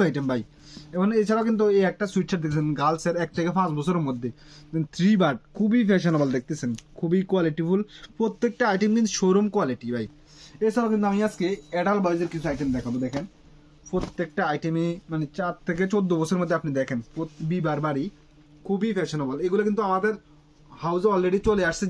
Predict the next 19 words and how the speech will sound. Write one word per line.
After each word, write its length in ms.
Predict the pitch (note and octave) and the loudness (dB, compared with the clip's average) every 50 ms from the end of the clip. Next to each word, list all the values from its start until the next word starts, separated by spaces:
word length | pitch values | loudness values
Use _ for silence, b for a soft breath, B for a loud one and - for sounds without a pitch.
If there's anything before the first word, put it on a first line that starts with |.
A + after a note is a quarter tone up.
| E3 | 2
যারা 140 | F#3 F#3+ A3+ A#3 A3+ G#3+ | 2 4 4 4 4 4
নিতে 160 | G3+ F#3+ F#3+ F3+ | 2 2 2 0
চান, 100 | G3+ F#3+ G3 F#3 | 0 0 0 -2
স্ক্রিনে 220 | F#3+ - G3 G3 G3 | -2 0 0 2 2
দেওয়া 140 | G3 F#3+ F3+ | 2 2 2
নাম্বারে 220 | E3 E3 E3+ F3 F#3 F3 | 2 2 2 2 2 4
যোগাযোগ 220 | F#3 F#3 F3 D#3+ D#3+ - | 4 2 2 2 -2 -4
করে 100 | F3 F3 D#3+ | -4 -2 -2
আমাদের 180 | D#3+ D#3+ D#3 D#3+ D3+ | -2 -2 0 0 -2
আইটেমগুলো 320 | D3 D#3 D#3 D#3+ E3 E3+ E3 F3 | 0 -2 -2 -2 -2 -2 -2 -2
কিন্তু 140 | E3+ F3 F#3 F3+ | -2 -2 -2 -2
নিতে 140 | F3 E3 D#3+ D#3 | -2 -2 -2 -2
পারেন। 140 | C3+ A#2+ - B B B B B B B B D3+ D3+ | -2 -2 -4 B B B B B B B B -2 -2
যারা 160 | F3 G3 A3+ A3+ G3+ F#3 | 0 2 2 2 4 4
বিজনেস 300 | G3+ G#3+ A3+ C4+ D4 - - A#3 | 4 6 6 4 4 2 0 -2
করতে 220 | A3+ F#3+ - F#3+ D#3+ | -2 -2 -2 -4 -2
চান, 100 | F3+ D#3+ D3 C3 | -2 -2 -2 -2
তাদেরকে 280 | D#3+ G#3 G3 F#3+ F#3+ G#3+ G3+ | -2 0 0 0 0 2 2
বলবো 120 | G#3 F#3+ | 2 2